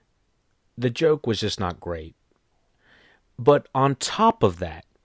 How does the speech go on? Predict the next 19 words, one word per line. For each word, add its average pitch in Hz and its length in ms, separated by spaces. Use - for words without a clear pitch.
Will 170 200
Smith - 720
and 120 140
J 135 160
M 131 80
Pinkett 120 240
Smith 107 340
are 98 60
there 95 280
for 90 680
Will 95 220
Smith's - 340
nomination 90 640
of 87 500
King 107 340
Richard. 85 520
And 135 180
there 151 220
is 135 180